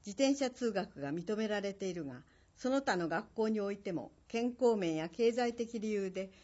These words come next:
自転車通学を希望する児童生徒がいる。個別の事案は、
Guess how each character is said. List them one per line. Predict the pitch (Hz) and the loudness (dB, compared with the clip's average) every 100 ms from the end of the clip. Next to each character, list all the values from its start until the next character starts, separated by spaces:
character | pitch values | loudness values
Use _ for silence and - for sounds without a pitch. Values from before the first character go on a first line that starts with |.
| - - | -20 -14
自 | 208 | -2
転 | 254 262 | 2 4
車 | 269 254 | 2 -2
通 | 240 208 | 0 0
学 | 170 170 151 | 0 -2 -4
を | |
希 | 151 208 | -2 -2
望 | 196 220 | 2 2
す | 226 202 | 0 -4
る | 190 - - | -6 -8 -10
児 | 208 | -2
童 | 208 226 | 0 0
生 | 240 247 220 | 0 -2 -2
徒 | 151 | -4
が | 123 | -4
い | 123 | -6
る。 | 107 - - _ - - - - _ _ _ _ _ _ _ _ | -10 -18 -20 _ -20 -20 -20 -20 _ _ _ _ _ _ _ _
個 | 254 | 2
別 | 254 285 - | 2 2 0
の | 269 254 | -2 0
事 | 254 | 0
案 | 240 220 214 | 0 0 0
は、 | 208 | -2